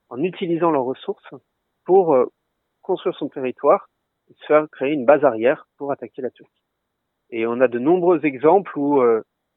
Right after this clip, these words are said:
où, euh, plusieurs fois le, des, des accords, en tout cas des garanties, le, le, les Américains tentent d'obtenir des garanties des Kurdes,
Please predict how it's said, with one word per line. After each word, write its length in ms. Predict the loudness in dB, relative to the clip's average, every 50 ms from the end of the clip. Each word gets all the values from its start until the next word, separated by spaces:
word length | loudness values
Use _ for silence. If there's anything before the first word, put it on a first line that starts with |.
| _ _ _ _ _
où, 200 | -8 -2 0 2
euh, 100 | 2 2
plusieurs 380 | 0 -4 -8 -2 2 2 0 0 0
fois 200 | 2 4 4 4
le, 500 | 4 2 2 0 0 0 -2 -2 -6 -8 -8 -6
des, 180 | -6 -6 -6
des 220 | -6 -6 -4 -2 -2
accords, 460 | -2 0 2 2 4 4 4 2 0
en 100 | -4 -6
tout 120 | _ _
cas 120 | -10 -10 -8
des 100 | -6 -2
garanties, 520 | 0 0 0 0 -2 -6 -6 -6 -8 -6
le, 140 | -6 -6 -8 _
le, 140 | -10 -10 -10
les 260 | -8 -10 -10 -8 -8
Américains 400 | -8 -6 -6 -8 -8 -8 -10 -10
tentent 220 | -8 -8 -8 -6
d'obtenir 360 | -6 -8 -10 _ -12 -12 -10 -10
des 100 | -6 -2
garanties 500 | 2 2 2 2 0 -6 -8 _ -16 -14
des 120 | -12 -12
Kurdes, 360 | -12 -10 -6 -4 -4 -4 -6